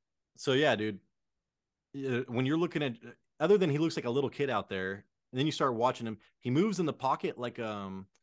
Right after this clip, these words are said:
a lot like a Burrow or a Brady. You know, he steps up in the pocket rather than, you know, getting flushed out or anything. He takes that first step up, which is huge, I think. And, uh, you see his left tackle can miss a blocking assignment. And, like, right before,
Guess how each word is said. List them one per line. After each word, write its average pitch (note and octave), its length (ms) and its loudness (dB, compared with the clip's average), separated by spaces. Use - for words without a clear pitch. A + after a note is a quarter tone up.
a A2+ 40 -4
lot D3 140 2
like D3+ 160 -4
a C#3 40 -4
Burrow C3 420 2
or B2+ 220 0
a A2 40 0
Brady. G#2+ 360 -4
You C3+ 240 -8
know, C#3 120 -2
he B2 140 -4
steps - 440 -2
up B2+ 220 0
in E3+ 80 -2
the F3+ 80 -2
pocket F#3+ 420 0
rather B2+ 280 0
than, A2 360 -4
you A2+ 80 -6
know, A2 140 -6
getting A2+ 280 -6
flushed C3+ 360 -6
out C#3 220 0
or C#3 80 -6
anything. C#3 320 -6
He A2+ 80 -12
takes - 260 -8
that C3 220 -4
first C#3 180 -4
step - 320 -6
up, A#2+ 280 -4
which G#2 120 -8
is F#2+ 300 -8
huge, A2 480 -4
I F#2+ 100 -4
think. G2+ 360 -12
And, A#2+ 340 0
uh, G#2 280 -2
you B2+ 140 -4
see F3 320 -6
his B2+ 220 -6
left D#3+ 160 -2
tackle D3 260 0
can A2 220 -8
miss C3+ 440 -6
a A#2+ 120 -2
blocking B2 400 0
assignment. G#2+ 500 -6
And, A2+ 240 -6
like, G2+ 160 -4
right A#2 180 0
before, E3 500 -6